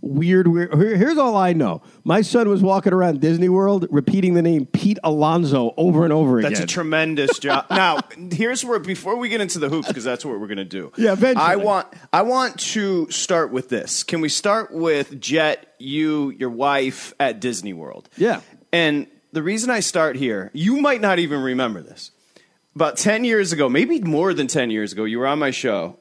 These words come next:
Speaker 2: and you told a story about Disney World.
Speaker 1: I
Speaker 2: Now,
Speaker 1: did.
Speaker 2: you, now, just to be honest, just to be clear, you loved Disney World. Your
Speaker 1: Yes.
Speaker 2: favorite part was you could have a beer and go around the world.
Speaker 1: Yes.
Speaker 2: Okay?
Speaker 1: Yes.
Speaker 2: But here, for your audience, this is what people need to understand about Evan. He's a great guy,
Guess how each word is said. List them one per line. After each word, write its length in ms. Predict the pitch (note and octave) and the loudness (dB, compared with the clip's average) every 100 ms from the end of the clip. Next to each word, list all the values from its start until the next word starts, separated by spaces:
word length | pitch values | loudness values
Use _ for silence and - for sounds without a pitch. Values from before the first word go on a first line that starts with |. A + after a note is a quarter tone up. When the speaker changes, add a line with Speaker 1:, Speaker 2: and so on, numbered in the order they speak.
| - | -6
Speaker 2:
and 180 | C3+ C#3 | -4 -2
you 120 | D3 | -6
told 340 | - D#3 D3+ | -4 -2 -2
a 40 | E3+ | -4
story 560 | - A2 F2+ E2+ G2 _ | -4 -6 -6 -8 -10 _
about 240 | B2 D3+ E3 | -2 0 0
Disney 300 | C#4 A3 C3+ | -2 -2 -4
World. 160 | E2+ - | -4 -6
Speaker 1:
I 100 | C3 | -2
Speaker 2:
Now, 100 | F3 | 0
Speaker 1:
did. 120 | F3+ | 2
Speaker 2:
you, 260 | B3+ C#4+ B3 | 0 -2 -4
now, 240 | G#3 F#3 E3+ | -2 0 0
just 240 | F3+ F#3 | -2 -6
to 40 | G#3 | -4
be 100 | A#3+ | -2
honest, 260 | F#3+ A#3 E3+ | -2 -4 -6
just 180 | F3 | -6
to 40 | - | -6
be 80 | G#3+ | -8
clear, 440 | - A3 G#2+ - - | -4 -2 -2 -8 -8
you 200 | D#3+ E3 | -6 -2
loved 480 | D3+ F3 E3+ D#3+ - C3+ | 2 2 0 -4 -14 -6
Disney 360 | C#3+ C#3 B2+ | -2 -2 -4
World. 240 | G#2+ D#2+ - | -8 -6 -2
Your 120 | D#3 | 0
Speaker 1:
Yes. 100 | - | 0
Speaker 2:
favorite 260 | F#3+ F#3 G3 | -2 -2 0
part 280 | G3 F3+ | 0 0
was 160 | D#3 C3+ | -2 -6
you 60 | C#3+ | -6
could 140 | C#3+ | 0
have 180 | C#3 A2 | 0 -2
a 60 | |
beer 280 | F#2+ F3 F#3 | -6 -2 -2
and 120 | E3 | -2
go 120 | C#3+ C3 | -4 -4
around 340 | B2+ B2+ A#2 | -2 -4 -6
the 40 | |
world. 380 | G2 F#2+ E2 - | -10 -12 -12 -4
Speaker 1:
Yes. 200 | F3 E3+ G#2 | 2 2 0
Speaker 2:
Okay? 220 | A#2 A#2+ - | -8 -10 -10
Speaker 1:
Yes. 460 | C3 A2 - - - - _ | -6 -6 -8 -18 -20 -20 _
Speaker 2:
But 320 | D3 F3 - - - | 0 0 0 -10 -10
here, 480 | C#3+ G#3 D4 F4+ - | -4 -2 0 -2 -6
for 160 | - | -6
your 240 | G3 G3+ A3+ | -2 0 2
audience, 500 | G3+ F3+ D3+ B2 - | 2 2 0 -2 -6
this 160 | F3 G3+ | -4 -6
is 80 | |
what 180 | F#3+ F3+ | -6 -6
people 240 | F#3+ D#3 E3 | -4 -4 -2
need 160 | D#3+ | 0
to 80 | D3+ | 0
understand 340 | C#3 B2+ C#3 | -2 -4 -4
about 220 | B2 A2+ A#2+ | -2 -2 -2
Evan. 240 | A2+ E2 | -4 -6
He's 100 | A#2 | -10
a 60 | A#2 | -10
great 320 | G#2 D3 G3+ | -6 -4 -2
guy, 400 | D3 A2+ G2 | -2 -2 -4